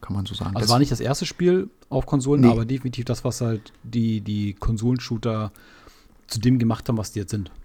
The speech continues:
Speaker 1: Genau, genau. Und dann natürlich, klar, die Story ist, äh, schon sehr gut. Also da geht's nicht einfach nur,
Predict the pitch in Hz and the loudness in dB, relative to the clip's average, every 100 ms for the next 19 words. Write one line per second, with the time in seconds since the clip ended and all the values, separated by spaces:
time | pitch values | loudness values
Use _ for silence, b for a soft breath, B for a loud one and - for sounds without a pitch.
0 | - - 107 98 95 - 101 98 104 107 | -10 0 2 2 -4 -6 -4 0 2 4
1 | 120 123 - 120 - - 113 101 98 - | 6 6 6 4 2 0 2 2 0 2
2 | 104 120 131 113 - - - - 101 - | 4 4 4 2 0 -8 -10 -10 -8 0
3 | 110 104 101 104 101 117 147 - 98 104 | 2 2 2 2 2 0 0 0 0 0
4 | 101 110 104 120 113 107 110 107 104 | 0 0 -2 0 0 0 2 4 4